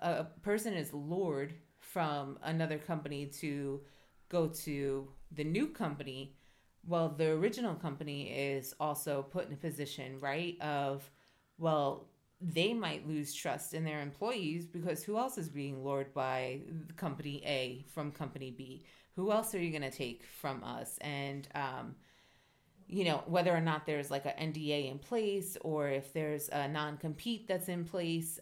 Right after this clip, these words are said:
uh, N D A being, like, a non-disclosure agreement, meaning that, you know, I won't share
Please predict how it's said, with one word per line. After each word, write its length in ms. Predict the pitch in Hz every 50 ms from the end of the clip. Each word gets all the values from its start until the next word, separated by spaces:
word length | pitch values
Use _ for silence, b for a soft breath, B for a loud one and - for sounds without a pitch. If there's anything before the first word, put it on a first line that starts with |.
| -
uh, 440 | - 160 156 151 143 139 135 143 147 147 - - 180 175 - -
N 120 | 165 165
D 160 | 160 170 160 156
A 100 | 151 147
being, 240 | 151 151 151 151 147
like, 140 | 139 143
a 60 | 151 147
non-disclosure 1120 | 143 143 143 143 139 139 - - - 151 143 143 139 139 143 139 135 135 143 143 147 151 170 -
agreement, 580 | 160 165 160 151 147 147 151 135 131 135 - -
meaning 380 | 147 143 139 139 135 139 139 135
that, 340 | 139 135 131 131 131 - - -
you 100 | 156 151
know, 120 | 139 131
I 100 | 127 131
won't 300 | 135 127 131 131 - -
share 500 | - - 165 139 139 135 131 139 139 139